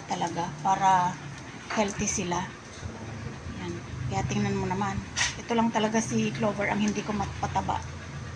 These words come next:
Tapos sobrang ano niya. Sa lahat ng aso ko, guys, walang mga baho yan. Wala, wala talagang amoy. Pero yan si Clover,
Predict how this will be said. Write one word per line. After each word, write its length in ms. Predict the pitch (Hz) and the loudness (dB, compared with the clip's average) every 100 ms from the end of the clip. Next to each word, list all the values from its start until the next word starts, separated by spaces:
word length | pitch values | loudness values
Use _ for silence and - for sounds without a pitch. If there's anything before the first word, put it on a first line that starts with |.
| - - - - | -8 -10 -6 -2
Tapos 320 | 208 226 220 | 0 0 6
sobrang 400 | 220 214 226 226 | 8 10 8 8
ano 160 | 214 208 | 4 4
niya. 320 | 214 208 196 - - - - - | 4 4 2 -6 -12 -14 -14 -2
Sa 160 | 247 | 6
lahat 240 | 262 285 294 | 8 8 8
ng 120 | 269 | 4
aso 240 | 247 453 - | 8 8 8
ko, 120 | 220 | 4
guys, 240 | 208 202 233 | 2 2 2
walang 240 | 214 214 | 6 8
mga 180 | 214 208 | 8 8
baho 320 | 202 202 208 | 8 8 4
yan. 240 | 208 202 196 | 2 2 2
Wala, 280 | 190 190 208 | 0 2 2
wala 180 | 220 202 196 | 4 4 6
talagang 360 | - - 196 - | 4 4 0 -2
amoy. 320 | 202 - 95 - - - - - - | 0 2 2 -2 -10 -12 -12 -10 4
Pero 220 | 208 214 | 6 8
yan 240 | 220 220 | 8 6
si 80 | 233 | 2
Clover, 560 | 226 208 202 202 214 | 0 0 2 2 0